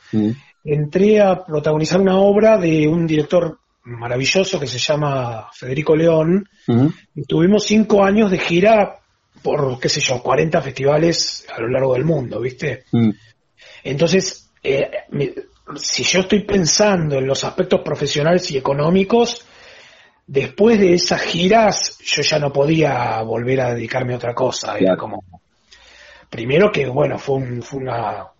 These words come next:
Speaker 2: una, un sostén económico muy importante, porque, bueno, cobrábamos en euros, etcétera,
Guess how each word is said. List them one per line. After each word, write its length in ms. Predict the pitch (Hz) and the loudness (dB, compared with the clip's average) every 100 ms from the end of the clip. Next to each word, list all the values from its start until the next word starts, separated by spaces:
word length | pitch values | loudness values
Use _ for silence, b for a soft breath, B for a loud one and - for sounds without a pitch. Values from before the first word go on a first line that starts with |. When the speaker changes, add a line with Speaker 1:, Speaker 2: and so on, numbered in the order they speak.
| _ _ - | _ _ -18
Speaker 2:
una, 340 | 113 113 104 _ _ _ _ - - - - | -12 -10 -12 _ _ _ _ -20 -20 -16 -8
un 200 | 123 127 | -6 -6
sostén 260 | - - 156 | -4 -2 -2
económico 340 | 156 160 143 | 0 0 0
muy 160 | 143 165 | 0 0
importante, 840 | 160 185 202 180 170 185 214 - B B B B | 2 2 2 0 0 2 2 0 B B B B
porque, 320 | 131 127 117 | -10 -6 -4
bueno, 360 | 123 127 - - _ _ _ - - | -4 -6 -8 -14 _ _ _ -16 -8
cobrábamos 500 | 123 131 135 139 156 | -4 -2 -2 -2 0
en 100 | 156 | 2
euros, 320 | 156 143 139 | 4 2 0
etcétera, 400 | 135 147 147 | -6 -6 -2